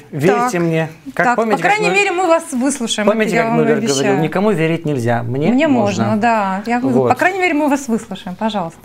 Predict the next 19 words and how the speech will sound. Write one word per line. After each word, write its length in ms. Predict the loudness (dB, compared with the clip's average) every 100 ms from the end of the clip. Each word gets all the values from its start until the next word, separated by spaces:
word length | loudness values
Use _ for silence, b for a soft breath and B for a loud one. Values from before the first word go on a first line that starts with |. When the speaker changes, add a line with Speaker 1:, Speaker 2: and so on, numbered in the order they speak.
| -8
Speaker 1:
Значит, 400 | -4 -2 -2 -2 -2
люди 340 | 2 2 2
были 220 | 0 0
обескуражены 920 | 0 0 0 -4 -4 0 0 0 -2 -2
настолько, 600 | -2 -2 0 0 0 -4
что 280 | -2 0 0
они 180 | 2
не 120 | 0 0
знали, 320 | 0 0 -2
что 240 | -2 -4
делать, 340 | 0 0 0 0
за 100 | -2
кого 300 | 0 0 2 2
агитировать, 920 | 0 -4 -4 0 2 0 -2 -8 -8
э, 200 | -4 -2
ну, 240 | 0 0 2
уже 200 | 2 0
после 380 | 0 -2 -2 -6
снятия, 480 | -2 -2 0 -4